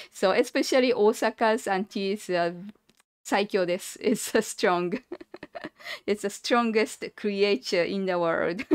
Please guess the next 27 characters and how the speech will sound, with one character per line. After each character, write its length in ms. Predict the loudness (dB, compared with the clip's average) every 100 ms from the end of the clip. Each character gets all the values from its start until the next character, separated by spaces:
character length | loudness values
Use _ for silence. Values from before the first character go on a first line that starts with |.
| 2
<laughs> 20 |
They 320 | 2 4 2
say 300 | 4 2 2
the 120 | -2 -6 -16 -2
大 140 | 2
阪 360 | 2 0 0 -2
の 160 | 0 -2
お 60 |
ば 120 | -4
ち 140 | -4 -6
ゃ 60 |
ん。 80 | -8 -14 -20 -8
<laughs> 720 | -2 0 0 -4 -8 -14 -4
The 60 | -2
aunties 580 | 0 -2 -4 -4 -4 -6
in 100 | -4
the 80 |
Osaka. 520 | -4 -6 -8 -10 -10 -10 -16 -6 -6 -6 -16
<laughs> 560 | _ -6 -4 -4 -8 -8
は 280 | 0 2 2
い。 100 | 0 -4 -18 -2
Okay, 460 | -2 4 4 4
that's 320 | 4 2 2 2
all 140 | 2
for 160 | 2 -2
today's 400 | 0 2 0 2
lesson. 300 | 0 0 0